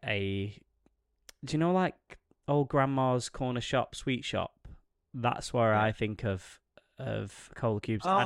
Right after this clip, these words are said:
Speaker 1: and,
Speaker 3: in
Speaker 1: and,
Speaker 3: the,
Speaker 1: like,
Speaker 3: in the
Speaker 2: But I
Speaker 3: big
Speaker 2: think that
Speaker 3: jars.
Speaker 2: kind of
Speaker 1: Yeah.
Speaker 2: counts as pick and mix a little
Speaker 1: Yeah,
Speaker 2: bit,
Speaker 1: it
Speaker 2: right?
Speaker 1: does, but I just didn't, I, I didn't, the same as, like, choc nibs. Have you tried them?
Speaker 2: Yeah,
Speaker 1: I wouldn't put,
Speaker 2: yeah.
Speaker 1: I wouldn't put
Speaker 2: Are
Speaker 1: them
Speaker 2: they
Speaker 1: in.
Speaker 2: just like, that's like the bottom of the pan, just chocolate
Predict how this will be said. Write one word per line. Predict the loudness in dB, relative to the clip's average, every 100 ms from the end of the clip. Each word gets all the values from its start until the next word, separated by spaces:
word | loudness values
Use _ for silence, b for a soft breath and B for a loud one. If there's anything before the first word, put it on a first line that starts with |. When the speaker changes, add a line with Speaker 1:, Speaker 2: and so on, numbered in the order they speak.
| 4
Speaker 1:
and, | 4
Speaker 3:
in | 0
Speaker 1:
and, | 0
Speaker 3:
the, |
Speaker 1:
like, | 0 -2
Speaker 3:
in | -2
the | -2
Speaker 2:
But | 0
I | 0
Speaker 3:
big | 0 -2
Speaker 2:
think |
that | 2
Speaker 3:
jars. | 2 2
Speaker 2:
kind | 0 0
of | 4
Speaker 1:
Yeah. | 4 4
Speaker 2:
counts | 0 -14
as | -20
pick | -20 -20 -12
and | -6
mix | -6 -8 -10
a |
little | -8 -6 2
Speaker 1:
Yeah, | 4 6
Speaker 2:
bit, |
Speaker 1:
it | 4
Speaker 2:
right? | 4
Speaker 1:
does, | 4 4 4
but | 0
I |
just | 0 -4
didn't, | -2 -2 -4 _ -4
I, | -2
I |
didn't, | -2 -4 -4 -6 -8 -8 _ _ _ _ _
the | -10 -8
same | 0 4 4
as, | 2 2
like, | -2 -2
choc | -2 -2 0
nibs. | -2 -2 -4 -12 -14 -14
Have | -10
you | -6
tried | -2 -2
them? | 0 -2 -2 -16 _ _ _ _ -10
Speaker 2:
Yeah, | -4
Speaker 1:
I | -2
wouldn't | -2 -2
put, | -4
Speaker 2:
yeah. | -6 -6 -8 -14 _ -8
Speaker 1:
I |
wouldn't | -6 -4
put | -4 0
Speaker 2:
Are |
Speaker 1:
them | 0
Speaker 2:
they | 0
Speaker 1:
in. |
Speaker 2:
just | -2 -2
like, | -2 0
that's | -4 0
like | -2
the | 0
bottom | 0 0 0
of | -4
the |
pan, | -6 -4 -4 -6
just | -10 -12
chocolate | -8 -8 -6 -10